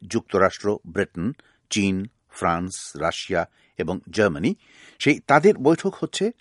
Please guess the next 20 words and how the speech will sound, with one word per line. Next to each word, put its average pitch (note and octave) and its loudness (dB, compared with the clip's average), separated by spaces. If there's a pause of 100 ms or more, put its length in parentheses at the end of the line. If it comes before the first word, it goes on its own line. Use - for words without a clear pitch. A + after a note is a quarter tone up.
আজ F2 2 (200)
মঙ্গলবার D2+ -4 (280)
ভিয়েনায়। D2+ 0 (1000)
চূড়ান্ত B2+ 6
সময়সীমা A#2 2
উত্তীর্ণ G#2 -2
হবার G2 0
কথা F#2+ -4 (160)
চব্বিশ D#2+ -2
নভেম্বর। C#3 6 (440)
হাতে D3 0
এদের G#2 2 (240)
এখন F#2 -2 (200)
সময় F#2+ -4
রয়েছে E2 -4 (320)
এক - -10
সপ্তাহেরও - -10
কম। - -8 (1700)
জাপানের A#3 6
প্রধানমন্ত্রী G#3+ 2